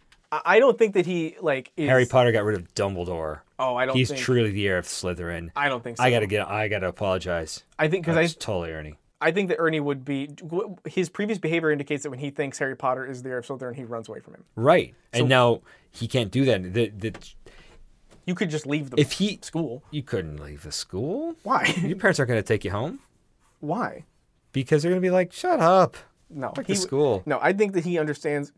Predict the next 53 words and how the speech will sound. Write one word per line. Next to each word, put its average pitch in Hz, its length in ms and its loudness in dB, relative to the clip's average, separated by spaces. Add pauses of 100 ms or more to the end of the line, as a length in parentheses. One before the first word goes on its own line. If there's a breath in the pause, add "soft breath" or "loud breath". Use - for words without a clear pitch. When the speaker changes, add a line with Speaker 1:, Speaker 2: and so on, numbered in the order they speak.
Speaker 1:
that, 147 300 0 (1120 soft breath)
he 190 100 -2
understands 175 340 0
it's 139 120 -6
not 117 160 -8
Harry. 127 240 -18 (500)
But 143 100 0
my 170 140 2
problem 147 280 2
is 127 120 -10
that 139 120 -10
he's 135 180 -8
not 147 320 -8
Speaker 2:
He's 101 180 -6
like, 110 140 -2
"Harry 107 220 -2
even 95 140 -4
took 87 160 -10
out 92 120 -6
his 85 120 -12
friend 90 300 -10
Granger 92 460 -8
'cause - 120 -14
she - 120 -10
was 80 120 -10
a 76 40 -10
mudblood." 78 640 -10
Speaker 1:
That's - 140 -10
not 349 120 4
what 359 80 6
he 339 80 8
says 320 180 0
at 302 80 0
all. 330 100 6
He 196 100 0
says, 190 220 0
like, 175 180 2
he, 175 200 -6
he, 180 160 -8
they, 180 140 0
they 180 160 4
Speaker 2:
Right, 247 80 6
Speaker 1:
mention 180 160 8
Speaker 2:
he's 135 220 4
lying. 127 520 4
Speaker 1:
he 104 60 -2
Speaker 2:
He's 185 120 6
Speaker 1:
doesn't 220 200 6
Speaker 2:
saying 117 80 0
Speaker 1:
say 214 120 6
it 196 60 4
out 170 160 6
loud. 190 320 -2